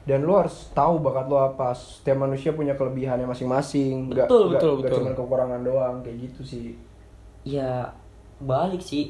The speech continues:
Speaker 2: inti dari podcast kali ini ya,
Speaker 1: Heeh.
Speaker 2: bersyukur.
Speaker 1: Iya, kita selalu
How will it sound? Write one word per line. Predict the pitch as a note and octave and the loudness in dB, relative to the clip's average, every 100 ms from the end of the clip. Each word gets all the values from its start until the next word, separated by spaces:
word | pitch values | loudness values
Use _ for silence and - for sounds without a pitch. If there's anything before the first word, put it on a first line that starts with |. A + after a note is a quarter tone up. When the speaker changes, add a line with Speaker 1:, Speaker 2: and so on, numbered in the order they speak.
| - - | -8 -12
Speaker 2:
inti | C#3+ C3 C3+ | -8 -6 -2
dari | B2+ B2 | 0 0
podcast | - B2+ C3 - | -2 -4 -4 -2
kali | A#2+ B2+ | -2 -2
ini | E3 | -2
ya, | B2 | -2
Speaker 1:
Heeh. | A2+ A2+ A2 G#2+ G#2+ - | -2 -4 -4 -4 -8 -8
Speaker 2:
bersyukur. | B2+ A2+ A#2+ - A2+ A2 A#2 | -6 -6 -8 -6 -4 -4 -6
Speaker 1:
Iya, | A2+ A2 G#2+ - | -4 -2 -2 -6
kita | - A2+ D#3+ | -14 -6 -6
selalu | D#3 B2+ A#2+ | -4 -4 -2